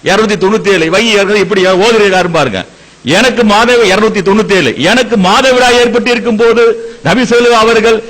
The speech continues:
என்னுடைய மடியில் சாய்ந்து கொண்டு குர்ஆனை ஓதுவது வழக்கமாகவே கொண்டிருந்தார்கள், வழக்கமாக இருந்தார்கள்" என ஆயிஷா அறிவித்தார்கள்.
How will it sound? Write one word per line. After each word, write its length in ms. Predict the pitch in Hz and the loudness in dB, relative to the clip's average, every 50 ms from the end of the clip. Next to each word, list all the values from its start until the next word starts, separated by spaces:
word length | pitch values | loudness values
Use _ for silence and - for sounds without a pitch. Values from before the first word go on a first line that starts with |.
| - - | -10 -4
என்னுடைய 420 | - 190 247 269 262 254 254 247 | -2 0 2 2 2 2 2 2
மடியில் 360 | 247 233 226 226 247 247 240 214 | 2 2 2 2 0 0 0 0
சாய்ந்து 400 | - 202 208 247 247 233 240 214 | 0 0 2 2 2 0 0 0
கொண்டு 500 | 226 226 220 226 226 214 - - - - | 0 0 2 2 2 0 0 -4 -10 -4
குர்ஆனை 320 | - 196 240 254 247 254 240 | 0 0 2 2 2 2 2
ஓதுவது 480 | 226 226 233 226 233 233 226 226 240 | 2 4 2 2 2 2 2 2 2
வழக்கமாகவே 680 | 202 180 214 254 226 240 247 226 233 226 214 226 233 226 | 2 2 0 0 0 0 0 2 2 2 2 2 2 2
கொண்டிருந்தார்கள், 680 | 208 208 208 214 208 202 196 196 196 190 190 202 196 | 2 2 2 2 2 2 2 0 0 2 2 2 2
வழக்கமாக 340 | 190 196 220 202 214 208 214 | 2 0 0 -2 -2 -2 0
இருந்தார்கள்" 360 | 202 196 196 190 180 185 185 | 0 2 2 0 0 0 0
என 220 | 196 208 202 185 190 | 2 2 2 2 2
ஆயிஷா 160 | 180 160 180 | 0 0 0
அறிவித்தார்கள். 560 | 160 151 160 156 135 131 123 120 117 113 - | 0 0 0 -2 0 0 -2 -2 -2 -4 -6